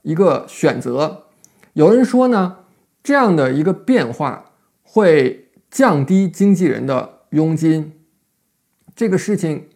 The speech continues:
究竟会不会这样呢？我相信可能会是这样的，但实际上并不是说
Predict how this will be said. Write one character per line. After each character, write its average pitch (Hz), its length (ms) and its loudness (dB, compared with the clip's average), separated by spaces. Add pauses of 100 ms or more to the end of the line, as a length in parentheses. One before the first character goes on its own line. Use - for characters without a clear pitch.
(200)
究 185 140 2
竟 196 160 0
会 202 140 -2
不 175 100 -2
会 180 80 0
这 185 120 -2
样 175 180 -2
呢？ 147 80 -6
我 120 80 -6
相 175 200 -4
信 160 300 -2 (720)
可 156 300 2
能 156 180 0
会 208 140 2
是 135 140 -6
这 135 100 -6
样 107 160 -8
的， 110 100 -14
但 202 200 -2
实 - 180 -4
际 196 120 0
上 156 200 -2
并 196 180 -2
不 170 140 -2
是 170 120 -4
说 180 300 -4